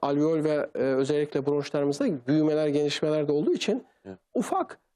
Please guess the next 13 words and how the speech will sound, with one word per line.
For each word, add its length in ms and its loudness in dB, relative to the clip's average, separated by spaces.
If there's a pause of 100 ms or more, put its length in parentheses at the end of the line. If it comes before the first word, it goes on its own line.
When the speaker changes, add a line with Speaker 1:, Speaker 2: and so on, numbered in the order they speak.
Speaker 1:
bazen 440 -2
astım 400 -2
gibi 160 2
zannedilen 520 0
vakalarda 520 0
çözülebilir 560 0
sonra 280 -6
yani. 140 -4 (360)
E, 240 -2
ondan 380 0
dolayı, 320 0 (500)
e, 100 -2 (280)
m, 360 0